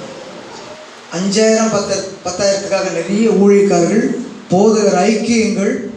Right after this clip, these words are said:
அரசியல்வாதிகளை கூப்பிட்டு மீட்டிங் நடத்திட்டு இருக்கிறாங்க. அவங்களுக்காக நம்ம என்ன பண்ணணும்? செபிக்கணும். So, அங்க போய் உட்கார்ந்து வேட்பாளர்கிட்ட என்ன பண்ணிட்டு இருக்கிறாங்க?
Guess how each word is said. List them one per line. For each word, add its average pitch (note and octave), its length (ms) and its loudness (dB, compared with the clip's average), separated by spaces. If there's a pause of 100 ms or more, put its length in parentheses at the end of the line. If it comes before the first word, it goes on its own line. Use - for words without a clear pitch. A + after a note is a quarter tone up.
(440)
அரசியல்வாதிகளை G3+ 840 0
கூப்பிட்டு G#3+ 340 2
மீட்டிங் G#3+ 340 2
நடத்திட்டு F3+ 300 -2
இருக்கிறாங்க. D3 340 -2 (280)
அவங்களுக்காக F3 520 2
நம்ம F#3+ 220 -2
என்ன G3 160 0
பண்ணணும்? G3 340 0 (800)
செபிக்கணும். F#3 560 0 (1200)
So, - 160 0
அங்க G#3 200 2
போய் A3+ 380 2
உட்கார்ந்து G3+ 680 -2 (220)
வேட்பாளர்கிட்ட G#3+ 720 2
என்ன A3+ 100 -4
பண்ணிட்டு - 280 -8
இருக்கிறாங்க? G3+ 340 4